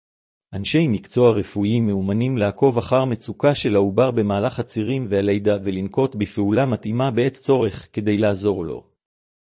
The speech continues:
אם הצוות הרפואי אינו מזהה מצוקה ואינו מגיב בהתאם לכך, דבר זה עלול להוביל לסיבוכים חמורים עבור התינוק, ביניהם נזק מוחי.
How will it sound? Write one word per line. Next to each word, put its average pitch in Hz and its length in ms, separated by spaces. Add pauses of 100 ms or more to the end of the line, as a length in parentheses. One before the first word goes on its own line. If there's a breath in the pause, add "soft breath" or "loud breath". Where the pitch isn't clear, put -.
(480)
אם 131 140
הצוות 139 440
הרפואי 101 580
אינו 113 280
מזהה 117 380
מצוקה 120 600
ואינו 113 380
מגיב 104 380
בהתאם 104 400
לכך, 85 480 (400)
דבר 98 300
זה 104 240
עלול 117 240
להוביל 107 400
לסיבוכים 104 580
חמורים 113 440
עבור 113 280
התינוק, 95 640 (220)
ביניהם 110 600
נזק 113 320
מוחי. - 440